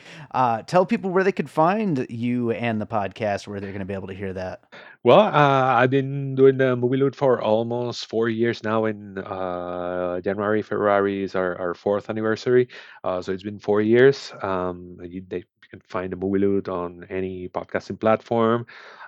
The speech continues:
Speaker 2: Um, you can find me at, uh, on, on Twitter is where I'm most active, at Tiff C G T or the podcast at T M M L twenty twenty-one. And the, the, uh,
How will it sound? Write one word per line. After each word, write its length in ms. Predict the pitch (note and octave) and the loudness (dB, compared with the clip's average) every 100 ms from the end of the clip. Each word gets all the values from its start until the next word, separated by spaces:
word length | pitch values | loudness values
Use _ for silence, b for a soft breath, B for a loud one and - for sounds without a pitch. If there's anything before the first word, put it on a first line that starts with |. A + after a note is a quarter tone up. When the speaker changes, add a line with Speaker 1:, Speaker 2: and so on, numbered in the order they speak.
| - | -4
Speaker 2:
Um, 540 | F#2 F#2 F2+ F2 F2 | 0 0 -2 -4 -6
you 100 | F2+ | -8
can 100 | F#2+ | -8
find 320 | - G#2+ G#2 | -2 2 2
me 380 | G#2 G#2+ G#2+ G2 | 0 -4 -4 -4
at, 600 | - F#2+ G2 G2 F#2+ - | -4 -2 0 0 0 -2
uh, 460 | G#2 F#2+ F2 F2 F2 | -4 -2 -2 -4 -4
on, 160 | F#2+ G#2 | -8 -8
on 100 | B2+ | -10
Twitter 340 | B2 C3+ G2 G2 | 0 4 4 2
is 100 | F#2 | -2
where 100 | G2+ | -6
I'm 140 | G2 G2+ | -4 -4
most 260 | G2+ G2 | -6 -4
active, 420 | G#2+ G#2 - G#2+ G2+ | -2 -2 0 0 0
at 380 | F#2+ F2+ F2+ - B B _ _ | -2 -2 -2 -6 B B _ _
Tiff 220 | A#2+ B2+ - | -2 -2 -2
C 180 | - | -8
G 100 | C#3+ | -6
T 340 | D3+ C3+ C#3 - | -2 -2 -2 -2
or 380 | G2+ G#2 G#2+ G2+ | 0 4 4 2
the 160 | F2+ | 0
podcast 640 | - G2+ - G2+ G2 F#2+ - | 0 -2 0 0 0 -2 -4
at 220 | F#2+ - | -6 -6
T 240 | - G#2 | -10 -10
M 240 | - G2+ G2+ | -8 -8 -8
M 200 | A2 G2+ | -12 -10
L 180 | G#2 G2+ | -4 -4
twenty 240 | - G2+ | -4 -8
twenty-one. 460 | G2 F#2+ G#2 C#3 D#3 B B B B | -6 -4 0 0 0 B B B B
And 220 | G#2+ A2 | 0 2
the, 200 | A2+ A2+ G2+ | 6 6 6
the, 240 | G#2+ G2 - _ _ _ - | 2 0 -2 _ _ _ -10
uh, 80 | - | -10